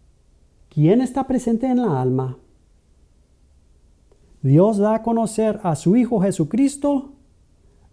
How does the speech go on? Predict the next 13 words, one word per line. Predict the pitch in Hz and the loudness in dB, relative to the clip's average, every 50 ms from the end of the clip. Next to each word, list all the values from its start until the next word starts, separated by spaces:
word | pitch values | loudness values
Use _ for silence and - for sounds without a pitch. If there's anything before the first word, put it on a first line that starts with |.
| _ _ - | _ _ -8
en | - 151 | -6 -4
nuestro | 147 151 175 170 - 185 170 165 | -2 0 -2 -2 -2 -4 -4 -2
corazón, | - 185 180 175 160 - - 135 123 120 117 147 - | 0 -2 -2 -2 -4 -4 -4 -4 -2 -4 -4 -8 -6
el | 156 135 127 | -6 -6 -4
quien | - 151 143 131 | -4 -4 -4 -4
está | 120 117 - 165 160 | -6 -6 -10 -10 -8
presente | - 165 151 - 165 156 160 180 | -8 -8 -6 -4 -6 -4 -2 -2
en | 165 | -2
nuestra | 165 165 156 160 - 170 156 135 | -2 -2 -4 -6 -6 -6 -4 -4
alma. | 123 120 117 113 110 - _ - - - - _ _ _ _ - | -6 -6 -8 -10 -12 -14 _ -20 -20 -20 -20 _ _ _ _ -4
En | 165 156 151 143 139 | -2 0 2 2 2
ese | 147 185 190 - 233 226 | 2 2 0 0 0 0
momento, | 226 240 233 247 277 294 277 277 - 294 285 262 | 2 2 4 4 4 2 0 0 0 -2 -2 -2